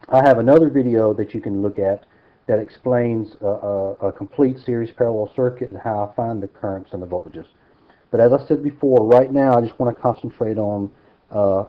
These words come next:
how to combine the resistors, uh, to simplify down to one total resistance. So looking at my circuit here with these four resistors, my first question is gonna be, "Do I see two or more resistors in series?"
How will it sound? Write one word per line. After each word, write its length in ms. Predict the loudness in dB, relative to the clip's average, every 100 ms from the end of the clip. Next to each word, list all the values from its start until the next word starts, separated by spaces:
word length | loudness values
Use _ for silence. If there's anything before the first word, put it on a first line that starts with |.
| -10
how 260 | 0 2 4
to 140 | 2
combine 480 | -2 0 2 4 4
the 80 | 2
resistors, 680 | 0 0 -2 -2 -8 -8 -12 _ _ _ -8
uh, 300 | -4 -2 -4
to 160 | -6 -12
simplify 560 | -2 -2 -4 -4 -4
down 240 | -2 -2 -2
to 140 | -6
one 340 | -4 0 0 -2
total 320 | -2 -2 -2
resistance. 520 | -6 -6 -8 -12 -20 _ _ _ _ _ _ _ _ _ _ _ -16 0
So 120 | 4
looking 260 | 4 2
at 60 | 0
my 140 | 0 2
circuit 240 | 0 0 -2
here 260 | -2 -2 -4 -12 _ _ _ -8
with 160 | -6
these 160 | -4 -6
four 240 | 0 2
resistors, 560 | 2 2 -2 -2 -6 -8 _ _ _ _ -2
my 100 | 2
first 260 | 4 2
question 340 | 6 6 6 0
is 60 |
gonna 160 | -4 -4
be, 160 | -4
"Do 180 | -2 4
I 160 | 4 4
see 80 | -2
two 180 | -4 2
or 140 | 4
more 180 | 4 4
resistors 460 | 4 0 -2 -6 -6
in 100 | -4
series?" 400 | 0 0 0